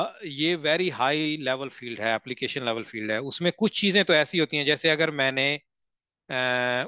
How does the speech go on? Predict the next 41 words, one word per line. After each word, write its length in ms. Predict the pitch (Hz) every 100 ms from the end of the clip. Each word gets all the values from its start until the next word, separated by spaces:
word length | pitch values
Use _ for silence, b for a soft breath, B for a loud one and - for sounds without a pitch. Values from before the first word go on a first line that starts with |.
| -
Uber 380 | 151 143 147 143
या 180 | 143 135
Lyft 280 | 151 - -
की 200 | 160 151
ऐप 180 | 135 -
लिखनी 340 | - - 185 151
है, 220 | 107 104 _ _ _ _ -
तो 100 | 196
उसमें 440 | 226 170 208 214
एक 100 | 208
आम 340 | 180 175 190
बंदे 280 | 175 170 175
को 120 | 170
भी 80 | 170
समझ 320 | 160 160 160
आ 100 | 139
जाता 200 | 135 139
है 60 | 147
कि 280 | 156 156 156
कस्टमर 440 | - 147 - 156
चाहता 480 | 139 - 123 - 147
क्या 260 | - 113 98
है। 80 | 92
कस्टमर 380 | 143 - 156 151
चाह 300 | - 135 139
रहा 300 | 139 135 135
है 80 | 135
कि 100 | 135
अच्छा 300 | 120 147 127
भाई, 420 | 120 131 127 120 _ b b b _ 123
अ, 340 | 123 123 123
मुझे 220 | 123 131 131
यहाँ 240 | 127 131
से 120 | 135
वहाँ 240 | 120 117 139
तक 140 | 123
जाना 300 | 123 120 131
है, 220 | 127 123
तो 100 | 123
वो 80 | 120
ऐप 180 | 113